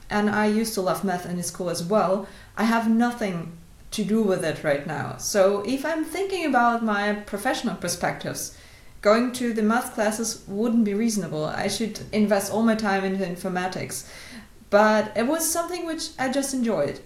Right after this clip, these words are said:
And, um, it's maybe s-, the perp-, like, I, I don't mind having the basic, um, that's again, that's the same coming back to, you first need to have, um,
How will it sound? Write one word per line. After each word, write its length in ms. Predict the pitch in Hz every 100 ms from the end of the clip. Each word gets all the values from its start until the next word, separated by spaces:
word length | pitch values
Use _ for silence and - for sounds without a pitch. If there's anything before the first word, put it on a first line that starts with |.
| -
And, 380 | 202 208 208 208
um, 560 | 208 208 214 214 208 - - -
it's 420 | 214 214 - - - - - - -
maybe 440 | 226 254 302 381
s-, 280 | 320 - - -
the 100 | 240
perp-, 500 | - 247 247 - -
like, 340 | 226 214 - - - -
I, 220 | 262 269
I 20 |
don't 200 | 311 349
mind 520 | 285 269 269 277 277 - -
having 520 | 220 233 233 233 233
the 100 | 214 208
basic, 680 | 208 208 208 226 214 - - - - -
um, 560 | 196 196 196 196 196 196 - - - - - - - -
that's 180 | 254 262
again, 240 | 311 359 359
that's 160 | -
the 60 | 277
same 300 | - 294 302
coming 280 | 262 262 247
back 220 | 247 247
to, 160 | 240 233 - - - -
you 160 | 233 240
first 340 | - 294 294
need 220 | 277 262 -
to 140 | 247
have, 420 | 226 233 233 - - - -
um, 380 | 214 208 202